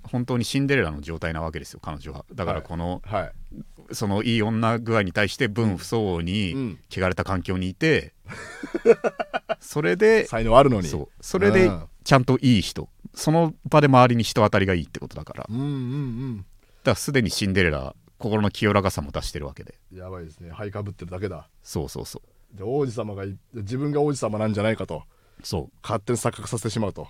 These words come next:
Speaker 1: そうそうそう。
Speaker 2: ああ。
Speaker 1: それは、
Speaker 2: はい。
Speaker 1: だから、どう、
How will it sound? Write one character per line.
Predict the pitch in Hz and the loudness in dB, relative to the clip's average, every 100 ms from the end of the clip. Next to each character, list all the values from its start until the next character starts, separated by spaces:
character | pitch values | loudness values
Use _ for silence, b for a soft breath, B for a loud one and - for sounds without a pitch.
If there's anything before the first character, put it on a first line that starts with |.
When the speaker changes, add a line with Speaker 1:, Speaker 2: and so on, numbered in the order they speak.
| - | -14
Speaker 1:
そ | - 69 | -8 -8
う | |
そ | - | -8
う | 57 | -12
そ | - | -8
う。 | |
Speaker 2:
あ | 92 98 101 101 95 85 | -2 0 2 2 0 -4
あ。 | _ _ | _ _
Speaker 1:
そ | - - 110 | -14 -2 2
れ | 113 113 110 | 4 6 4
は、 | 107 110 104 73 - | 6 8 8 4 -4
Speaker 2:
は | 98 90 | -14 -14
い。 | 82 - | -14 -4
Speaker 1:
だ | 85 | -4
か | 82 | -2
ら、 | 76 69 - _ _ _ _ _ - - | -6 -10 -16 _ _ _ _ _ -12 0
ど | 139 | 2
う、 | 170 | 2